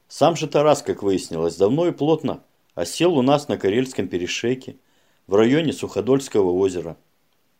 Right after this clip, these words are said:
Говорят, у него там такие хоромые наделы, куда там арабским шейхам. Кстати, ничуть не удивлюсь, что и персональный вертолёт тоже имеется». «И как пошла стрела?»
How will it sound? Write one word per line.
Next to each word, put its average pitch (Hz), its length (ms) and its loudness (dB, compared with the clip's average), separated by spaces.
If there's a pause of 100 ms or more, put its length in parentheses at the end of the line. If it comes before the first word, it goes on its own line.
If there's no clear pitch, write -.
(340)
Говорят, 131 520 4
у 117 80 -4
него 131 220 2
там 131 200 0
такие 139 360 -2
хоромые 117 520 2
наделы, 98 500 -2 (240)
куда 147 280 0
там 104 220 -2
арабским 101 440 0
шейхам. - 540 -4 (840)
Кстати, 156 360 0
ничуть 156 380 -6
не 170 80 -4
удивлюсь, 170 540 -4
что - 240 -2
и 113 60 2
персональный 117 680 0
вертолёт 117 540 0
тоже 90 340 -2
имеется». 85 540 -8 (1300)
«И 95 80 -8
как 113 240 0
пошла 92 320 -2
стрела?» 90 500 -4